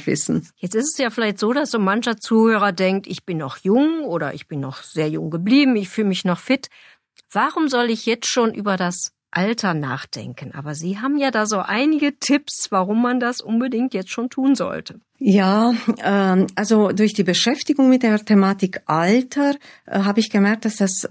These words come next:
Speaker 1: die Fragen der, des Menschseins an sich berührt. Also so Fragen nach dem Sinn und auch nach der Bedeutung des Lebens und dass man,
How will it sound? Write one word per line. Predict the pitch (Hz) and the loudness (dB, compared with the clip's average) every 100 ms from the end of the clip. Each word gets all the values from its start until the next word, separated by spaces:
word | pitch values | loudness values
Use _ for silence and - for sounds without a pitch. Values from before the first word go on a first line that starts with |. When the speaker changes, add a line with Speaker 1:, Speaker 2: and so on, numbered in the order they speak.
| - | -2
Speaker 1:
die | 190 180 175 | 0 2 0
Fragen | 170 - - 196 190 208 254 269 285 233 214 208 196 | -4 -10 -6 -4 0 0 0 0 0 2 4 6 4
der, | 190 185 | 2 0
des | 185 185 180 165 - 185 196 | 4 6 6 2 -2 0 6
Menschseins | 185 262 294 - 196 196 - - | 6 6 4 2 2 2 0 -2
an | 185 185 | 4 4
sich | 190 233 262 - | 4 0 0 -2
berührt. | 202 175 156 156 | 0 2 4 4
Also | 160 185 | 0 -2
so | 185 220 214 - - | 2 0 0 -8 -20
Fragen | - 214 202 220 202 190 185 185 - | -6 -2 0 0 2 4 4 0 -8
nach | - 185 - | -2 -2 0
dem | 185 185 | 4 4
Sinn | 160 196 233 285 277 240 | 4 6 6 8 8 6
und | - 196 190 190 196 - | 6 6 4 2 0 0
auch | 196 202 | -4 0
nach | 240 240 | 0 0
der | 233 | 0
Bedeutung | 226 202 220 220 220 | 2 2 2 4 2
des | 208 - | 2 0
Lebens | 180 196 208 202 185 | 2 4 4 4 2
und | - 202 | 4 2
dass | 202 | 2
man, | 220 208 | 2 0